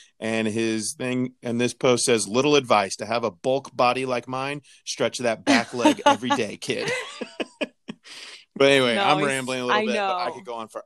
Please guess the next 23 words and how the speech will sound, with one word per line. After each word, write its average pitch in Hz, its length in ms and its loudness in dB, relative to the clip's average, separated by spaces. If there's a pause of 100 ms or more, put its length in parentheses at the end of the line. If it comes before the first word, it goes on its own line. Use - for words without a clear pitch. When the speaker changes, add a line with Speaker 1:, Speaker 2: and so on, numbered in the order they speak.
Speaker 1:
hours 117 460 -2
about 107 320 -8
little 107 280 -14
Earl 104 180 -8
Grey. 104 420 -8 (260)
And 123 100 0
I 127 100 2
actually, 139 420 2
when 120 180 -4
they 113 120 -4
first 123 440 -6
got 110 320 -4
him 101 320 -8
and 101 80 -10
he 104 60 -6
started 104 320 -4
getting 101 180 -6
bigger, 98 380 -4 (400)
I 104 60 -6
messaged 101 580 -2
them 101 180 -4
and 95 140 -8
said, 95 460 -4